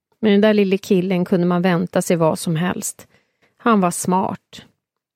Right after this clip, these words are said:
Mitt hjärta svällde när jag såg på honom och mötte hans stora blåa ögon och leende. Jag log tillbaka mot honom. "Okej, då gör vi något." Marcus sa det med den där rösten som jag också hade vant mig vid.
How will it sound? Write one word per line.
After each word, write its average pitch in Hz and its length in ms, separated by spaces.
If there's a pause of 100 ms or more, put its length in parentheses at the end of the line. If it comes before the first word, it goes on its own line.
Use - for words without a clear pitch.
(140)
Mitt 208 200
hjärta 190 320
svällde 196 520
när 185 120
jag 180 140
såg 170 320
på - 80
honom 170 340
och 185 80
mötte 180 340
hans 175 200
stora 185 380
blåa 185 340
ögon 180 400
och 180 80
leende. 180 540 (720)
Jag 190 160
log 180 220
tillbaka 170 480
mot 180 280
honom. 196 340 (2250)
"Okej, 311 440 (100)
då 269 120
gör 240 260
vi 294 100
något." - 380 (480)
Marcus 214 440
sa 190 220
det 208 80
med 214 160
den 208 100
där 185 120
rösten 196 540
som 202 180
jag 196 120
också - 240
hade 214 200
vant 196 340
mig 202 140
vid. 202 280